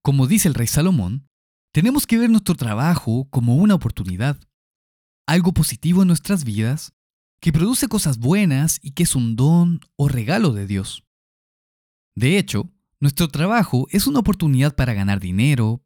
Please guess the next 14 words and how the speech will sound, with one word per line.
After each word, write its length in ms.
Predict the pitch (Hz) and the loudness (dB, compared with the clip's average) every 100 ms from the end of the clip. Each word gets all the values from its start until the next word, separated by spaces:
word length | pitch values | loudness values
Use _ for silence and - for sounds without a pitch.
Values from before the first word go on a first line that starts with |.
| - | -6
para 160 | 101 | -4
hacer 240 | 104 101 92 | -4 -4 -4
el 100 | 98 | -2
bien, 400 | 113 117 131 139 _ _ _ _ | 0 2 -2 -6 _ _ _ _
o 80 | 135 | -4
para 160 | 160 165 | -2 -2
hacer 240 | - 240 | -2 -2
algo 240 | 240 240 | 0 2
mejor 420 | 214 131 143 160 180 | 2 0 2 2 2
de 120 | 175 | 2
lo 100 | 143 | 0
que 180 | - 95 | -2 -6
era 200 | 87 151 | -2 0
antes. 460 | 185 - - - | 0 -4 -12 -14